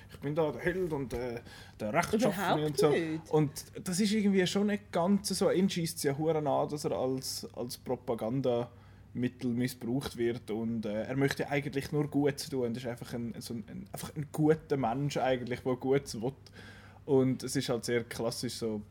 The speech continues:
Speaker 1: gut gegen böse, weil der Red Skull ist so ein bisschen, „Hä, ich bin böse, ich mach alles kaputt.“ „Ja, aber du machst auch Berlin kaputt.“ „Ja, ich weiss.“ Und dann macht er alles, alles, alles kaputt, was ich, was ich eigentlich ziemlich cool finde. Und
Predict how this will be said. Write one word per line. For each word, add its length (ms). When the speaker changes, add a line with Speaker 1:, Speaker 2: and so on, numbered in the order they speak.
Speaker 1:
gut 300
gegen 240
böse, 320
weil 80
der 160
Red 180
Skull 360
ist 140
so 100
ein 40
bisschen, 200
„Hä, 320
ich 160
bin 200
böse, 300
ich 80
mach 300
alles 320
kaputt.“ 420
„Ja, 180
aber 140
du 100
machst 280
auch 100
Berlin 320
kaputt.“ 320
„Ja, 180
ich 160
weiss.“ 380
Und 100
dann 80
macht 200
er 80
alles, 200
alles, 200
alles 180
kaputt, 300
was 100
ich, 120
was 100
ich 120
eigentlich 240
ziemlich 260
cool 220
finde. 360
Und 400